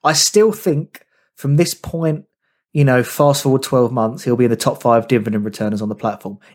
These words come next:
if not top two. So nothing's really changed for me.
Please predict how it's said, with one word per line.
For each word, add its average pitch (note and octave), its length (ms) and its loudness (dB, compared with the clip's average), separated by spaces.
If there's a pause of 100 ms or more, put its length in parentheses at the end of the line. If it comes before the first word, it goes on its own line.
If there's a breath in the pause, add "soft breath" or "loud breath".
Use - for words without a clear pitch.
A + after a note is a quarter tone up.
if - 160 -4
not A#2 220 -2
top - 200 -2
two. G2 280 -4 (180)
So A#2+ 260 2 (600 loud breath)
nothing's G#3 400 2
really G#3 160 4
changed A#3+ 360 -2
for A2+ 100 -6
me. G#2 200 -10